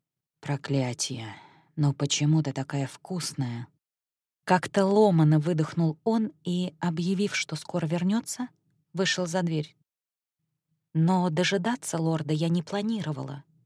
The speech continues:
Спрыгнув вниз, я торопливо двинулась в библиотеку за Кларой.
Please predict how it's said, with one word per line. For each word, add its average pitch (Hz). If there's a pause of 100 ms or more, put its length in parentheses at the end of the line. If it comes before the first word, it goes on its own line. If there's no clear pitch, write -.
(500)
Спрыгнув 233
вниз, 262
я 214
торопливо 220
двинулась 180
в -
библиотеку 175
за 180
Кларой. 139